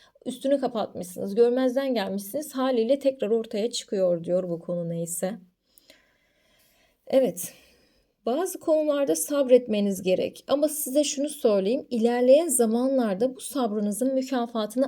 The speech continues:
alacaksınız. O yüzden lütfen, e, bu sabrederken kendinizi zorlamayın. Yani "Neden yavaş, neden bekliyorum, neden hala olmadı?" gibi duygulara geçmeyin. Çünkü olacak en azından.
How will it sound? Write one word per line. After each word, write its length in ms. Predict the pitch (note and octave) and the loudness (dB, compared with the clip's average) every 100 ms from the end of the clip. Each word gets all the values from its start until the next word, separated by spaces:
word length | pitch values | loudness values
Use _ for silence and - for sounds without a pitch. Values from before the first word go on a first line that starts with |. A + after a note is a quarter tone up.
| - | -2
alacaksınız. 1080 | G3+ G#3+ G3+ A3 A3+ A3+ - F#3+ F#3+ F3+ - _ - _ | -4 -2 -2 -2 -4 -6 -8 -4 -2 -4 -8 _ -20 _
O 120 | B3 | -4
yüzden 460 | E4 E4 - A#3+ C#4+ - _ | -2 -2 0 0 -2 -10 _
lütfen, 560 | A#3+ D#4+ - - G#3+ - _ _ - | -6 -6 -6 -4 -4 -6 _ _ -8
e, 260 | G#3+ G3+ A3+ | -4 -2 0
bu 200 | C4+ - | -2 -4
sabrederken 960 | - - B3 C4+ B3+ C4+ C4+ C4 B3 B3+ | -14 -4 0 4 4 4 0 -2 -2 -2
kendinizi 540 | A#3+ G#3+ A3+ A#3 A3+ | -2 0 0 0 -2
zorlamayın. 640 | A3 G#3 G#3 G#3 F3+ E3+ | 0 0 2 0 -2 -2
Yani 360 | F#3+ G3 G3+ G3+ | -2 -2 0 0
"Neden 280 | G3+ A3 B3 | 0 2 2
yavaş, 520 | A3+ F#3 F3 F#3 - | 2 0 -2 -6 -6
neden 340 | F#3+ A#3 A#3 | -4 -2 0
bekliyorum, 560 | G3+ G3 G3 F#3+ F3 E3+ | 0 -2 -2 -2 0 -2
neden 240 | F#3 A3 | -2 -2
hala 400 | B3 G#3 F#3+ G3 | -2 -2 -2 -2
olmadı?" 420 | - G#3+ G3+ F3+ F3+ | 0 0 0 -2 -2
gibi 360 | A3 G3 G3+ - _ - - - - _ | 0 2 0 -4 _ -20 -20 -20 -20 _
duygulara 580 | A#3 G#3+ G3 F#3+ G#3 A#3+ | -8 -4 -2 0 0 -2
geçmeyin. 600 | G#3+ G3 G#3+ - E3+ F3 | -2 -4 -6 -4 -4 -4
Çünkü 340 | F3+ F3+ E3+ - | -6 -8 -6 -4
olacak 460 | G#3 G3+ F#3 F3+ | -2 -2 -4 -4
en 100 | E3+ | -6
azından. 520 | E3 E3 E3 D#3+ F#3+ | -6 -6 -8 -6 -10